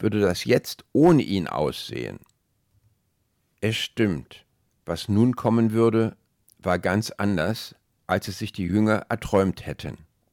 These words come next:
Aber Jesu Abschiedsgeschenk sollte sie durch alles tragen, was sie auch erwarten würde. Sein Frieden.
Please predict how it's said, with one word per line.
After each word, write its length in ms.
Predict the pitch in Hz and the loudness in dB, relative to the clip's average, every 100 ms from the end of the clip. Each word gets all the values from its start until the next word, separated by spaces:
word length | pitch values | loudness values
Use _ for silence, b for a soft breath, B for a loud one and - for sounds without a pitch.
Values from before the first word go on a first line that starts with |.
| _ _ _ _ _ | _ _ _ _ _
Aber 240 | 90 95 | -4 -2
Jesu 380 | 95 107 135 123 | -2 0 0 -2
Abschiedsgeschenk 1200 | - - - - 92 - - 92 - 104 131 - _ _ _ _ _ _ | -4 -10 -10 -8 -10 -10 -10 -6 -2 0 0 -2 _ _ _ _ _ _
sollte 420 | - - 101 117 | -8 0 0 0
sie 140 | 113 117 | -2 -2
durch 220 | 101 - - | -4 -6 -6
alles 380 | 110 135 156 - | -2 0 -2 -8
tragen, 640 | - - 76 92 117 127 143 b b b | -8 -4 0 0 0 -2 -4 b b b
was 160 | 98 107 | -4 -4
sie 120 | - | -4
auch 140 | 113 | -4
erwarten 640 | - 95 92 104 - 123 85 | -2 0 2 0 0 -2 -2
würde. 320 | 73 65 - _ _ _ _ _ _ _ - | -6 -8 -14 _ _ _ _ _ _ _ -14
Sein 400 | - 80 107 127 | -6 -2 -2 -4
Frieden. 580 | - 120 107 67 - | -4 -4 -2 -6 -12